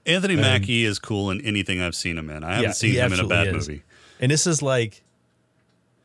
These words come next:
Speaker 2: he was like, I like when I see him kind of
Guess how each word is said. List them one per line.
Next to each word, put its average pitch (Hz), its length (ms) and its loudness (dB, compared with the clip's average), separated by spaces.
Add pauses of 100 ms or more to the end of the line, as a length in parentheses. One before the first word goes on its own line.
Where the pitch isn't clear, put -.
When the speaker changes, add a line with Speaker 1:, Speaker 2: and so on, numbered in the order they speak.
(140)
Speaker 2:
he 143 80 0
was 185 240 0
like, 190 360 -2 (220)
I 131 60 2
like 160 240 2
when 135 80 2
I 127 80 2
see 123 240 0
him 104 720 0
kind 113 420 0
of 107 500 0